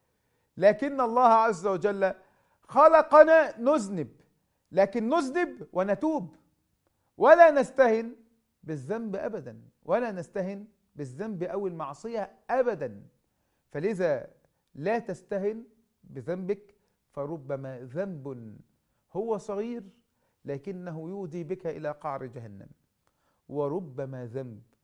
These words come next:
ولو كان كبيرا لكنه أورث قلبك الخشية لله رب العالمين، فشعرت، شعرت بخشيتك،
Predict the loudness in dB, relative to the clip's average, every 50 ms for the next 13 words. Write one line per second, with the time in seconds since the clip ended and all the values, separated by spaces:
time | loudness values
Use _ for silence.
0 | _ _ _ _ _ _ -10 -8 -8 -6 -8 -8 -10 -12 -14 -12 -12 -12 -12 -14
1 | -14 -14 -16 -14 -12 -12 -12 -12 -14 -16 -18 -20 -20 -20 _ _ _ _ _ _
2 | _ _ _ -10 -8 -6 -6 -6 -8 -12 -12 -12 -12 -12 -12 -12 -14 -14 -12 -8
3 | -8 -6 -6 -6 -8 -8 -10 -10 -10 -12 -12 -12 -14 -16 -14 -12 -14 -14 -14 -16
4 | -18 -18 -14 -12 -14 -12 -12 -14 -14 -12 -14 -14 -14 -14 -14 -14 -12 -10 -10 -10
5 | -8 -10 -10 -10 -12 -12 -14 -12 -10 -10 -10 -10 -12 -12 -14 -14 -16 -18 -20 _
6 | _ _ _ _ _ _ _ _ _ _ -16 -16 -16 -14 -14 -14 -14 -12 -8 -6
7 | -6 -6 -6 -10 -14 -18 -20 -20 -20 _ _ _ -18 -16 -12 -10 -10 -10 -12 -14
8 | -16 -20 -20 -20 _ _ _ _ _ _ _ _ _ _ -12 -12 -12 -12 -16 -18
9 | -16 -12 -10 -10 -10 -10 -14 -20